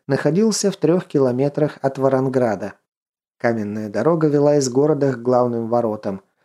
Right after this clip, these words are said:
Сады и фермы заканчивались в паре километров от стен. Дальше шли зелёные луга. И Константин готов был поставить все свои деньги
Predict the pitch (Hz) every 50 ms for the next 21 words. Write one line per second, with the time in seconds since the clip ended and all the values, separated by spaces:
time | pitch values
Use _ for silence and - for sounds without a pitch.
0 | _ _ _ _ _ _ _ - - - 117 131 175 202 202 190 196 - 226 226
1 | 220 208 214 202 175 180 170 - 190 190 190 185 - 196 190 185 180 175 170 -
2 | - _ - 165 185 185 175 165 - 156 151 151 147 147 151 147 - - 151 139
3 | - - 151 143 156 - - - - 156 127 92 92 - _ _ _ _ _ _
4 | _ _ _ _ - 107 110 113 143 190 196 - 214 196 - - 113 131 165 151
5 | 147 147 127 120 113 117 117 110 113 113 113 113 117 113 107 110 104 98 104 -
6 | - _ _ _ _ _ _ _ _ _ _ _ - 120 117 113 - - 113 110
7 | 110 - - 117 113 110 101 - 151 156 147 135 120 123 107 - 139 143 139 135
8 | 131 139 135 127 127 131 131 131 - - - 135 135 131 135 135 131 - - -
9 | - 160 143 135 - - 127 117 120 127 131 160 175 175 165 156 165 156 156